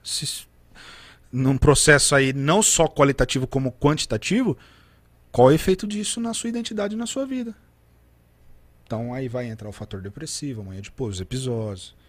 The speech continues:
ansiedade, você vai se sentir uma pessoa preenchida ou não, enfim, aí é um, uma elaboração muito científica, muito singular, muito individu-, individual de cada um. Mas respondendo o que você falou,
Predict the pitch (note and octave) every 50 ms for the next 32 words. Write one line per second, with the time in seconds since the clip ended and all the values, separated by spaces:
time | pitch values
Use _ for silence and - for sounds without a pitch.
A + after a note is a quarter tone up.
0 | _ _ _ _ - F#2 F2+ - - C3 C#3 C#3 B2 A2+ A2 A2 A2 G#2+ G#2 G2
1 | F#2+ F#2+ F#2+ - - _ - - - _ - - A#2 G#2+ G#2+ G#2 - - - G#2+
2 | - - G#2+ G#2 G2 - G#2 - - A2 G2 - G2+ G#2 G2+ - - F#2 F#2 A2+
3 | C3+ C3 A2+ G#2+ A2 B2 D3 D3 - - A#2 G#2+ G#2+ A2+ A#2+ C3+ D3 D#3 D#3+ D#3+
4 | D3+ D3+ D3 C#3+ C#3+ C#3 C3+ C#3 C#3 C#3+ C#3 C3+ C#3+ C3 - - - C#3 C3+ C3
5 | C3 C#3 D#3+ F3+ F#3 _ _ - F3 D#3+ - - - C3 B2 A#2 - - C#3 D3
6 | - - C#3 C#3 C3+ C#3 D#3+ F3 - - - - - - E3 E3+ F#3 F#3+ G#3 G3
7 | C#3 G#2+ F#2+ E2+ E2+ _ _ - - - _ _ _ _ - B2 B2 - C#3+ C#3+
8 | C3+ C3+ D3+ D3 C#3 C#3 D3 C#3+ C#3 D3+ D3 C#3+ C#3 C#3 C3+ - - D3 D3+ D3+
9 | B2 G2 - - - - - - - - _ _ _ - A2 A2 A2 G#2+ G2+ -
10 | G2+ A#2 A2 - - - G#2+ G#2+ G#2 G#2 G#2+ G#2 G2+ - G2 G2 G2 - G2+ F#2
11 | - G2 G#2 C#3 D#3 -